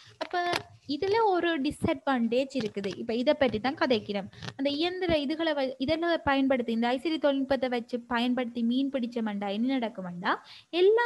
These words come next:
மீனினங்களுமே பிடிபட்டுடும். அப்ப அந்த சில நேரம் அந்த மீன் இனங்களே அழிஞ்சு போறதுக்கான வாய்ப்புகள் இருக்குது. நாங்கள் வந்து மேனுவலா மீன் பிடிக்கிறத விட இப்படி பிடிச்சோம்னா அந்த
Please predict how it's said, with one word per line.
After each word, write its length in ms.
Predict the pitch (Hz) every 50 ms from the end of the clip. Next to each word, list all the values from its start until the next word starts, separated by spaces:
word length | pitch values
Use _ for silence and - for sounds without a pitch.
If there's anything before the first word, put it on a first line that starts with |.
| 466 403
மீனினங்களுமே 840 | 370 349 349 359 359 359 349 339 330 302 277 269 254 233 247 359 415
பிடிபட்டுடும். 680 | - - 453 427 381 339 302 240 202 185 180 - - - _ - - _ -
அப்ப 120 | 277 294 285
அந்த 180 | 269 247 233 233
சில 300 | 240 - 302 311 330 349
நேரம் 400 | 349 320 269 208 202 214 269 - - _ _ _ _ -
அந்த 140 | 262 247 254 240
மீன் 380 | 254 269 302 339 392 427 440 403
இனங்களே 560 | 349 311 311 294 285 269 247 214 208 220 294 - -
அழிஞ்சு 440 | - 269 285 320 381 440 453 - 415 415
போறதுக்கான 760 | - 320 302 294 285 277 262 247 254 247 247 240 233 247 262
வாய்ப்புகள் 640 | 277 285 262 240 233 208 - - 196 202 214 262 370
இருக்குது. 460 | 392 339 269 233 - 214 202 208 185 - - - - _ _ _
நாங்கள் 340 | 262 269 285 302 311 302
வந்து 220 | 294 285 285 302 294
மேனுவலா 580 | 277 269 254 262 277 320 330 330 339 339 330 320
மீன் 300 | 277 277 269 269 262 254
பிடிக்கிறத 520 | 269 240 254 233 240 254 247 254 240 226 220 202
விட 240 | 220 240 240 214 202 190 214 294 - - - _ _
இப்படி 240 | - 262 349 359 349
பிடிச்சோம்னா 640 | - 330 330 349 349 - 359 330 302 254 226 233 285
அந்த 160 | 349 359 330